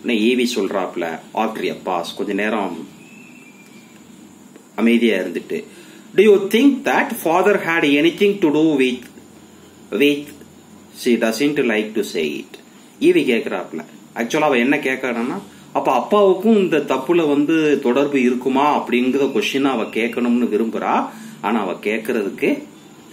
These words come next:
அவளுடைய மனசு இடம் கொடுக்கல, அத கேட்கல அவ.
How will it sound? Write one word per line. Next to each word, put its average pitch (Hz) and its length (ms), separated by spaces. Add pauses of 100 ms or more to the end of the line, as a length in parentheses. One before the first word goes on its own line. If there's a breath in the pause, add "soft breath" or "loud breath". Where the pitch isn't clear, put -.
அவளுடைய 95 360
மனசு 107 360
இடம் 107 300
கொடுக்கல, 85 460
அத 117 340 (280)
கேட்கல 110 340
அவ. 73 280